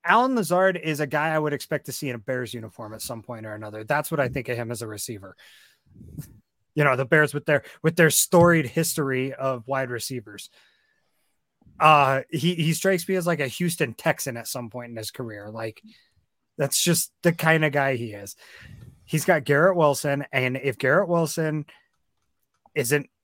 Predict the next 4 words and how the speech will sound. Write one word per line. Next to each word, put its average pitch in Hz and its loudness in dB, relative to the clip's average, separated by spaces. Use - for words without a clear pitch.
consistently 165 -2
open 135 0
or 139 0
isn't 143 0